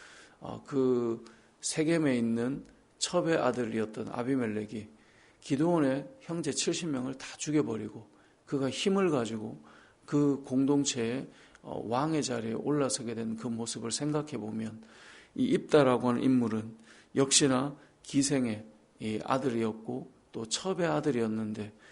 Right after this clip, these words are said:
힘까지 있는 사람이었으니 아마 이들이 먼저 움직인 것 같아요. 그래서 우리 공동체에서 형제들뿐만 아니라 엘더들까지 다 나서서 "너가 여기 있지 않으면 좋겠다." 뿐만 아니라 "길르앗의 기업이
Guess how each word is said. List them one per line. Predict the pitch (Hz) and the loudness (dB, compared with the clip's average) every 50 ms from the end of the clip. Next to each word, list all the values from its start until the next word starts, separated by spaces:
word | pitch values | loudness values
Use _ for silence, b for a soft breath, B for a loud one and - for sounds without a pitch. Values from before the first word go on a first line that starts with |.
| B B B | B B B
힘까지 | - - - 196 190 190 196 190 185 143 135 | -8 -4 -2 -2 0 0 2 0 2 2 0
있는 | 120 113 113 117 110 | 0 0 0 0 -2
사람이었으니 | 107 - 123 123 131 127 117 113 107 110 - - 107 107 107 107 - b b b b b b b b | -4 -4 -4 -6 -4 -4 -4 -4 -4 -4 -4 -4 -6 -6 -8 -10 -12 b b b b b b b b
아마 | - 123 127 131 | -8 -6 -4 -2
이들이 | 139 170 165 160 156 143 156 147 123 107 - - - - - | 0 0 2 2 2 4 4 2 2 -2 -6 -10 -14 -16 -12
먼저 | - 107 113 113 117 131 143 156 170 | -4 -2 0 0 2 2 2 2 0
움직인 | 156 127 117 113 117 117 120 120 120 | 0 0 -2 -4 -4 -4 -6 -6 -6
것 | 131 123 | -8 -8
같아요. | 123 113 - - - 127 117 120 - _ _ _ _ _ | -10 -12 -14 -16 -18 -18 -18 -20 -20 _ _ _ _ _
그래서 | - 117 123 123 - - 127 123 139 151 B B B B B B B B - | -6 -4 -2 -2 0 0 0 -2 -2 -4 B B B B B B B B 2
우리 | 117 135 151 | 4 6 6
공동체에서 | 147 131 127 131 139 139 139 139 135 - 127 113 110 110 - - 127 - - - _ - | 6 6 6 6 8 8 6 6 4 2 0 -2 -2 -2 -4 -8 -10 -14 -18 -20 _ -8
형제들뿐만 | - 180 170 170 160 147 127 127 131 131 139 143 147 147 135 | -4 -2 0 0 2 2 2 0 0 0 0 2 2 2 2
아니라 | 120 110 110 113 117 127 147 147 B B B B B B - | 0 0 0 -2 -2 -2 -4 -6 B B B B B B 0
엘더들까지 | - 160 170 156 156 127 123 123 - - 120 - 123 104 | 2 2 4 4 4 2 0 -2 -4 -6 -6 -6 -6 -6
다 | - 110 120 131 139 | -6 -6 -4 -4 -4
나서서 | 123 110 104 104 - 123 107 - 120 110 b b b b b b b b - | -4 -6 -6 -6 -6 -6 -6 -8 -8 -12 b b b b b b b b -6
"너가 | - 123 123 123 | -4 -2 0 2
여기 | 127 139 135 143 | 2 2 2 2
있지 | 143 143 - 131 | 2 2 0 0
않으면 | 120 120 135 147 143 | 0 0 0 0 0
좋겠다." | 123 123 107 - - - - - 117 - b b b b b b b b b _ | 0 -2 -4 -6 -10 -10 -8 -8 -8 -8 b b b b b b b b b _
뿐만 | - 165 165 170 165 147 | 0 2 4 6 6 6
아니라 | 127 117 117 117 120 117 131 B B B B B B | 4 4 4 4 4 2 2 B B B B B B
"길르앗의 | - - 135 127 131 147 147 143 143 143 135 135 | -4 0 4 6 8 8 8 8 6 4 2 2
기업이 | - - 156 160 156 147 123 131 147 151 151 | 2 4 8 10 10 10 8 8 6 4 4